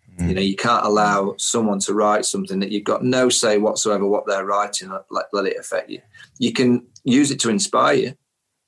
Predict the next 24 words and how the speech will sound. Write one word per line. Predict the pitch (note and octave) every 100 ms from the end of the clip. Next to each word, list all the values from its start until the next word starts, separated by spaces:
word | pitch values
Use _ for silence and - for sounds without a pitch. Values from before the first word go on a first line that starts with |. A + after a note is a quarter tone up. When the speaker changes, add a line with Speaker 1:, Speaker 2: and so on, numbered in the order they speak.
| _ _ _ -
Speaker 2:
You | G#2+
know, |
you | G#2 G#2
can | G#2
certainly | F#2+ C3 A#2+ G#2
use | G#2 A2 G2+
it | -
to | G2
drive | A2 G#2+ G#2
you | G#2
on | G#2+
and | G2+
say, | F#2
"Right, | G2+ G#2+
I'll | -
prove, | - G#2 G#2 -
prove | - A2 F#2
them | F2+
wrong," | G2+ G#2
which | G#2 -
is | G2
great. | - A2 A2
I |
think | - G#2